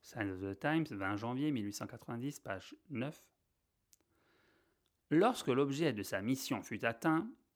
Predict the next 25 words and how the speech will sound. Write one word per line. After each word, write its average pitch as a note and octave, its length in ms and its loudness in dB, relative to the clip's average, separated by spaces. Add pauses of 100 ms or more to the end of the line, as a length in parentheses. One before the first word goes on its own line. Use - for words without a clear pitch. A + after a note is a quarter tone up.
(300)
la G2+ 120 0
révélation G2 560 0
de F#2+ 120 -2
Dieu F#2 320 -8
au G#2+ 120 0
monde, D#3 420 2 (540)
le D3 140 6
Fils A3 280 -4
de D3+ 80 4
Dieu D3+ 280 2
annonça B2 420 2
que B2+ 100 -2
son G#2 240 -2
œuvre A#2+ 300 0
était A#2 280 -2
accomplie, - 540 -6 (800)
et C#3 80 6
que E3 100 0
le D3+ 140 6
caractère D#3+ 500 -2
du A#2 140 -4
Père D3 500 -2 (140)
avait G#2 180 -4
été C3 300 -6
manifesté G#2 880 -4